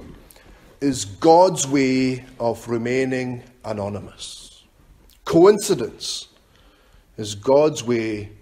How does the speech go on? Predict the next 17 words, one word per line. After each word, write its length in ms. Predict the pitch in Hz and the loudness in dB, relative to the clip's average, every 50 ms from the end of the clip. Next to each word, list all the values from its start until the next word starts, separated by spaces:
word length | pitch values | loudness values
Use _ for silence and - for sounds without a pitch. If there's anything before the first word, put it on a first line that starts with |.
| _ _ _ _ _ _ _ - | _ _ _ _ _ _ _ -16
of 180 | - 117 - - | -14 -12 -6 -6
remaining 400 | 120 107 113 113 110 107 104 98 | -4 -4 -4 -4 -4 -6 -6 -6
anonymous. 720 | 95 98 98 90 95 - - - - - - - - _ _ | -6 -8 -8 -8 -10 -12 -18 -18 -18 -16 -16 -18 -18 _ _
And 140 | - 110 - | -8 -6 -4
surely 340 | - - 190 214 208 196 180 | -2 0 2 4 4 6 6
that's 300 | 160 156 156 156 - - | 4 4 2 2 0 -6
what 100 | 147 131 | -6 -4
we 140 | 120 139 131 | -4 -6 -6
find 760 | 123 - - - 135 135 143 151 156 156 156 151 143 143 - - - - - - | -6 -8 -8 -6 -4 -4 -2 -2 0 0 -2 -2 -4 -8 -12 -16 -18 -20 -20 -20
here. 260 | - - 131 123 120 123 120 - - | -10 -6 -4 -4 -4 -6 -6 -2 -2
God 320 | 220 220 233 247 247 254 | -2 0 0 -2 -2 -2
is 200 | 262 233 190 147 | -2 -4 -6 -6
written 440 | 139 143 147 170 208 208 202 208 208 | -6 -2 2 2 2 2 2 0 0
all 200 | 202 196 208 208 208 226 233 | 2 4 4 4 4 4 2
over 160 | 214 214 233 | 0 -2 0
this 220 | 214 226 214 220 | 0 -2 -2 -2
narrative, 880 | 208 214 226 233 233 220 226 - 214 190 147 - - - - - - | -4 -4 -2 -2 -4 -4 -4 -2 -2 -2 -2 -4 -10 -18 -20 -20 -20